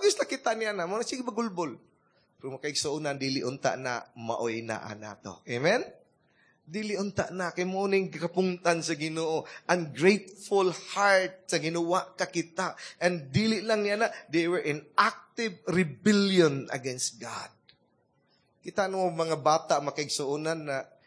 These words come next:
kanang mga teenager, mo gawas gyud ang ilang pagkarebilde. Kamatikod mo? Ingnan mo, "Kuwag tubig." "Wa na gina." "Di ko."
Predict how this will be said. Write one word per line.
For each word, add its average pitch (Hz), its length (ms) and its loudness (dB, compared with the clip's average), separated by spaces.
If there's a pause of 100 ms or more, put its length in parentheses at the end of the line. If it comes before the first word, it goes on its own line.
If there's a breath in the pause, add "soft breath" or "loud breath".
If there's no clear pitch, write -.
(680 soft breath)
kanang 160 240 -2
mga 160 160 0
teenager, 151 560 -4
mo 139 160 -6
gawas 147 400 0
gyud 151 160 -2
ang 139 80 -8
ilang 139 160 -6
pagkarebilde. 127 1000 -8 (200)
Kamatikod 139 480 -6
mo? 151 160 -4 (1040)
Ingnan 160 320 -4
mo, 165 160 -2
"Kuwag 175 240 4
tubig." 185 480 0 (400)
"Wa 170 160 -2
na 175 80 0
gina." 165 240 -6
"Di 226 160 4
ko." - 400 2